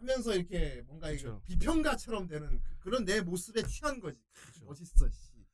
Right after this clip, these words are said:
Speaker 1: 남들은 이 부분을 다 그렇게 좋다고 봤는데 난 여기를 까고 있어.
Speaker 2: 어.
Speaker 1: 어때? 내 말이 맞지? 반반 못할 거야. 이렇게 되는.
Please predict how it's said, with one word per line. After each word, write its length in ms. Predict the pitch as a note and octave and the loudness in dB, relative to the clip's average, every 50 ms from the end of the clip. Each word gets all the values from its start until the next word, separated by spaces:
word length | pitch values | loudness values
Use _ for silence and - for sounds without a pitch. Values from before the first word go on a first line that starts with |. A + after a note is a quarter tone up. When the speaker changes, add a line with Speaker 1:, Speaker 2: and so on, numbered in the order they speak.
| _ _ _ _ _ _ - | _ _ _ _ _ _ -4
Speaker 1:
남들은 480 | E3 E3 F3+ G#3+ A3+ B3 B3+ B3+ A#3 G3 | -2 2 2 4 2 2 2 0 0 0
이 80 | G3+ F#3 | -2 -4
부분을 420 | A3+ A#3+ A#3+ B3 B3 A#3+ A#3 G3+ | -4 -8 -10 -10 -8 -6 -8 -8
다 220 | - - - F#3+ | -8 -12 -16 -16
그렇게 100 | F#3 F#3 | -14 -16
좋다고 320 | E3+ D#3 - - G3 G#3 F#3 | -18 -20 -20 -18 -16 -12 -10
봤는데 260 | E3 D#3+ F3+ E3+ D3+ | -8 -8 -8 -10 -10
난 120 | E3 F3+ | -8 -8
여기를 260 | E3+ D#3 D#3+ F3+ F3+ F3+ | -6 -6 -6 -6 -8 -10
까고 300 | - - G3 F3 C3 C#3+ | -12 -16 -14 -12 -10 -2
있어. 260 | - - - - - | 0 0 0 0 -4
Speaker 2:
어. 180 | A#2 A2+ G#2+ G#2 G2+ - - - - - - - _ _ _ _ - | -12 -14 -10 -6 -6 -6 -6 -8 -12 -20 -20 -20 _ _ _ _ -16
Speaker 1:
어때? 360 | - - - F#3+ E3 D3 C3+ | -14 -10 -8 -6 -6 -6 -6
내 100 | D3 D#3 | -8 -6
말이 180 | D#3+ E3 E3+ | -4 -4 -4
맞지? 380 | D#3+ D#3 D3+ C3+ - G3+ A3 - - | -4 -6 -8 -10 -10 -14 -18 -18 -18
반반 260 | _ C3+ C#3+ D3+ D3+ | _ -18 -14 -12 -12
못할 320 | C#3+ C3+ C#3 C#3+ D3 C#3+ - | -12 -12 -14 -16 -18 -18 -16
거야. 260 | - D#3 C3 C3 - | -16 -14 -14 -14 -16
이렇게 220 | - - - - | -18 -20 -20 -20
되는. 160 | - - - | -20 -20 -20